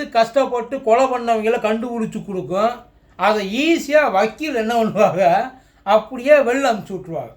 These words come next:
தப்பிக்க விட்ருவாங்க. ஆனா திருநெல்வேலியில கண்ணுக்கு முன்னாடி ஒரு கொலை நடக்குது.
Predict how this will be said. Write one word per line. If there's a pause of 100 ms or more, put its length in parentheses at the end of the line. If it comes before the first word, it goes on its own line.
(120)
தப்பிக்க
விட்ருவாங்க. (800)
ஆனா
திருநெல்வேலியில (420)
கண்ணுக்கு
முன்னாடி
ஒரு
கொலை
நடக்குது.